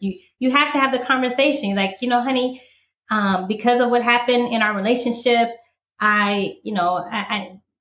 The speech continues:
every time you're on the phone, it seems like I feel like it's something that's not right. Or every time you're late for work, I feel like you're doing something wrong again." And, and let, let him know,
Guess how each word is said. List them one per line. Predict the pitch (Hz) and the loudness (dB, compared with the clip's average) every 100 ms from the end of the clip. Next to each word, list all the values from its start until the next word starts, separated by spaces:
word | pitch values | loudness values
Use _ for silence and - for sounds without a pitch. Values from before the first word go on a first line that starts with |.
| - | 0
every | 240 285 | 2 2
time | 294 277 | 2 2
you're | 254 | 2
on | |
the | 233 233 | 0 2
phone, | 302 | 2
it | 226 | 0
seems | - 247 240 | 0 0 2
like | 214 196 | 0 0
I | 196 - | -2 0
feel | 247 240 | 2 2
like | 220 208 - | 2 0 -4
it's | 196 - | -4 -2
something | 240 208 | -2 0
that's | 185 208 | -2 0
not | 208 196 | 0 0
right. | 196 190 170 | 0 0 0
Or | 165 165 - _ | -6 -10 -14 _
every | 170 - | -2 0
time | 262 262 | 0 2
you're | 123 | 4
late | 123 240 | 2 0
for | 214 202 | -2 0
work, | 262 262 | 0 0
I | 202 - | -4 -2
feel | 240 220 | 0 2
like | 208 196 190 - _ _ _ _ | 2 0 -2 -8 _ _ _ _
you're | 208 214 | 0 4
doing | 240 247 | 4 2
something | 240 233 208 | 2 0 0
wrong | 196 214 247 226 | 2 4 4 2
again." | 170 180 165 170 180 | 0 -4 -4 -6 -6
And, | 190 185 | -6 -4
and | 220 214 | -6 0
let, | 262 330 - - | 2 0 -2 -4
let | 240 339 | 0 2
him | 415 285 | 2 2
know, | 311 - - - | 2 0 -2 -10